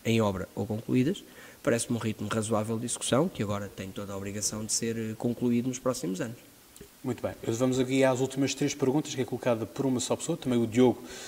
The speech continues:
Speaker 2: que é justamente também podcaster no mesmo Bandeira Amarela. Portanto, pessoas que são ligadas justamente ao, ao desporto motorizado, portanto, esta questão toda de que seja relacionado com os transportes é algo que lhes, eh, lhes é, é caro e, obviamente, sendo eles também de Vila Nova de Famalicão,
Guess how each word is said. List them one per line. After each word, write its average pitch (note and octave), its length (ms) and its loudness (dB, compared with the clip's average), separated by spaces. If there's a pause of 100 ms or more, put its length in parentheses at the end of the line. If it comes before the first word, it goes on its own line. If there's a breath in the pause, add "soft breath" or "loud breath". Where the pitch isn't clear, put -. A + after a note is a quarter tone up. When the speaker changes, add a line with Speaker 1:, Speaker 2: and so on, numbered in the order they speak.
(220 loud breath)
Speaker 2:
que - 120 4
é A2+ 40 8
justamente A#2+ 400 4
também G#2 260 6
podcaster G#2 540 2
no G#2+ 140 0
mesmo G2+ 300 2 (340)
Bandeira G#2 360 4
Amarela. A#2 380 4 (340 loud breath)
Portanto, - 260 -4 (180)
pessoas - 260 2
que - 100 -4
são A#2 160 2
ligadas A#2 340 8
justamente G#2+ 360 0
ao, G#2+ 100 6 (100)
ao A2 80 0
desporto - 320 -4
motorizado, G#2+ 380 0
portanto, G2 300 -8
esta G2+ 160 -8
questão G#2 260 -4
toda G#2+ 280 -2
de - 100 -10
que - 40 -10
seja G2+ 320 -2 (340 loud breath)
relacionado G#2 340 -4
com A2+ 80 -4
os G2 100 -4
transportes G2+ 640 -4
é A#2+ 80 -6
algo G2+ 180 -2
que - 80 -10
lhes, G2 460 -6
eh, G2+ 380 -6
lhes G2 180 -8
é, G2+ 140 -4 (160)
é G#2+ 100 -4
caro B2 300 4 (400 loud breath)
e, A2 220 0
obviamente, G#2 260 2
sendo A2 280 0
eles G#2 220 -2
também G#2 240 -2
de G#2 100 -6
Vila A2 200 0
Nova G#2+ 140 0
de - 40 -8
Famalicão, G#2+ 500 0